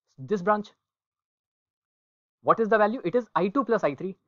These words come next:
So I two plus I three, that means point three one two five plus point nine three seven five. If we add these two values, so our B C would turn out to be one point two five ampere. Now in the branch, uh, then we can find from C to D,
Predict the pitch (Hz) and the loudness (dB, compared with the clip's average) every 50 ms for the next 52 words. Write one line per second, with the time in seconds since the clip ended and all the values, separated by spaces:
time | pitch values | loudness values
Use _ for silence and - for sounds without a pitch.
0 | _ _ _ _ _ - 202 - - 151 175 180 247 247 - 226 220 - - - | _ _ _ _ _ -2 0 2 2 0 0 0 -2 -2 0 0 0 0 0 -4
1 | 139 131 - 151 139 - - - - 185 196 - - 165 175 185 - - 196 190 | -6 -4 -4 -4 0 0 0 0 0 -6 -8 -4 0 0 0 0 -2 -6 -4 -4
2 | 202 196 - 208 202 - 220 254 - - - 117 - _ _ - 151 156 160 175 | -4 -4 -4 -4 -4 -2 -4 -4 -4 -4 -4 -4 -4 _ _ -4 -2 -2 -2 -2
3 | 170 _ _ _ _ _ - 123 127 139 160 151 - 233 - - 139 131 123 - | -6 _ _ _ _ _ -10 -4 -4 -4 -4 -4 -6 -8 -6 -4 -4 -4 -4 -6
4 | 107 98 - _ _ - 160 160 - 208 - 151 165 185 170 190 214 - - 208 | -8 -10 -10 _ _ -8 -8 -8 -6 -4 0 2 2 2 0 -4 -8 -8 -6 -6
5 | 196 156 120 110 117 156 190 _ _ _ _ _ _ - 196 185 170 202 220 175 | -2 -2 -2 -2 -4 -8 -10 _ _ _ _ _ _ 0 2 4 4 4 4 2
6 | 127 117 160 185 190 - 247 233 214 - - 175 147 135 120 113 - 120 170 214 | 0 -6 -6 -6 -6 -6 -4 -2 -2 0 0 0 0 0 0 -2 -2 -6 -8 -6
7 | 180 139 139 147 127 - 127 165 233 240 _ _ _ _ _ _ _ _ _ _ | -2 -2 -2 -2 -2 -2 -4 -4 -4 -6 _ _ _ _ _ _ _ _ _ _
8 | _ - 247 233 - - 123 156 208 - _ _ _ _ _ _ _ _ _ _ | _ -4 -4 -2 0 0 0 -2 -2 -8 _ _ _ _ _ _ _ _ _ _
9 | _ _ _ - 123 117 110 - 117 117 120 - _ _ _ _ _ _ _ _ | _ _ _ -8 -8 -8 -6 -2 -2 -2 -4 -4 _ _ _ _ _ _ _ _
10 | _ - 147 175 - - 214 226 220 240 226 185 208 214 226 214 - - _ _ | _ -2 -2 -2 0 0 -2 0 2 0 2 4 4 2 2 2 -6 -14 _ _
11 | - 151 147 151 151 147 180 190 185 196 190 208 190 - 190 196 190 - - 196 | 0 4 6 6 6 4 0 -2 -2 -2 -2 -2 0 0 0 0 0 0 -2 -2
12 | 214 214 - _ - 214 214 185 214 185 175 196 | -2 -4 -8 _ -8 -8 -6 -6 -6 -8 -8 -10